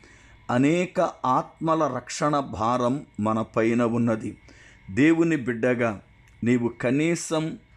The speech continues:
ప్రతిదినం ఒక్క వ్యక్తికైనా వాక్యమును పరిచయం చేయి.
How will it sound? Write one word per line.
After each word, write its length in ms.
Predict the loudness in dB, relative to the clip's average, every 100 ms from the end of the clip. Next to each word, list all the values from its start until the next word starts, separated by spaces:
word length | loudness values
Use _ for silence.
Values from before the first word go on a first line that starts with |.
| -20 -16 -4
ప్రతిదినం 920 | -2 -4 -6 -4 0 0 0 -2 -4 _ -8
ఒక్క 340 | -8 -6 -2
వ్యక్తికైనా 880 | 0 0 -4 -4 -2 0 0 0 -2 -8 -20 -20 -20 -8
వాక్యమును 1000 | -2 0 -2 -2 -2 0 0 2 0 -2 -10 -6
పరిచయం 500 | -2 -2 -2 -2 0 -2 -2
చేయి. 200 | -2